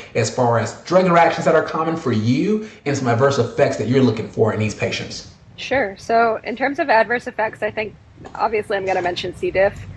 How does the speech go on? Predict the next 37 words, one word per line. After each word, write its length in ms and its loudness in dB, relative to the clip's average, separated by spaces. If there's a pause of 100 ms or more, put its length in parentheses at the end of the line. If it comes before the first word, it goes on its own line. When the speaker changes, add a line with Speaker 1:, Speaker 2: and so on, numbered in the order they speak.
(260)
Speaker 2:
Um, 320 0
so 480 0 (220)
pretty 180 2
much 220 2
any 240 -2
antibiotic 720 -2
we 120 -4
use 340 -8
can 460 -6 (200)
put 180 0
patients 420 -4
at 120 2
higher 240 2
risk 260 -4
for 120 -6
C. 220 -6
diff, 260 2 (460)
um, 300 2
especially 480 2
patients 500 -2
who 100 -2
are 320 0
immunocompromised, 1040 0
have 140 -4
a 80 -4
history 460 -6
of 100 -12
C. 200 -10
diff, 320 4 (120)
and 140 -2
especially 380 -2
patients 400 -6
who 60 -8
are 140 2
of 120 -4
older 300 2
age, 540 -2